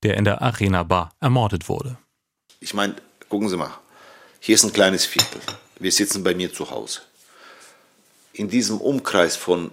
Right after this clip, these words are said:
Speaker 2: vielleicht in einem Radius von drei Kilometern bis zur Stadt, ist das die einzige Bar, die vierundzwanzig Stunden auf hatte. Vierundzwanzig Stunden. Wenn Sie hier wohnen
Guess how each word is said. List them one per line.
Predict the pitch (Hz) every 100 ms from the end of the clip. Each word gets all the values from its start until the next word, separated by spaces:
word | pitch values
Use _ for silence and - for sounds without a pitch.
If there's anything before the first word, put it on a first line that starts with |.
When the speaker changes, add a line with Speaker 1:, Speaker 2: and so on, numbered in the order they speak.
| -
Speaker 2:
vielleicht | - - 92 87 - - -
in | 95
einem | 92 95
Radius | 92 110 117 95 -
von | - 85 80 - _ _
drei | - 104 110 107
Kilometern | - - 113 113 120 131 147 127
bis | 110 -
zur | 87
Stadt, | 85 - 123 151 - - _ _ _ - - - - _ -
ist | -
das | 123 -
die | 113
einzige | 127 160 160 147 107 87
Bar, | 95 123 180 208 - -
die |
vierundzwanzig | 95 - 139 143 - 113 117 104
Stunden | - 113 110 -
auf | - 76 -
hatte. | - - - _ _ - - _ _ _ _ _ _ _ _ _ - - -
Vierundzwanzig | 139 170 151 170 160 156
Stunden. | - 78 - - - _ _ _ _ _ _ _ _ _ _ _ _ _ - -
Wenn | 117 123
Sie | 120
hier | 117 127 120 120
wohnen | 143 117